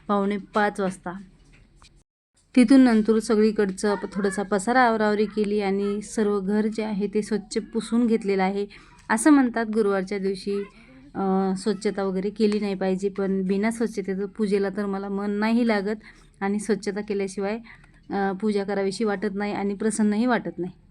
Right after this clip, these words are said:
असो, मी काय केलेलं आहे, ज्याचं त्याचं मत असतं. मी काय केलेलं आहे,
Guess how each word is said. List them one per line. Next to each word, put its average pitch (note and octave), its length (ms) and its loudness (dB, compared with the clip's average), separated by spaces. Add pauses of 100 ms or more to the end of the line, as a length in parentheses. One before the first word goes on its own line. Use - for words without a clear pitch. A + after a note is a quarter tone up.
असो, A3 360 -4 (460)
मी G#3+ 120 0
काय G#3 160 0
केलेलं G#3 320 -2
आहे, G#3 160 -6
ज्याचं A#3 220 -2
त्याचं B3 220 -2
मत B3 280 2
असतं. B3 420 -4 (580)
मी A3+ 100 2
काय A#3 200 0
केलेलं A3 340 0
आहे, G3+ 300 -2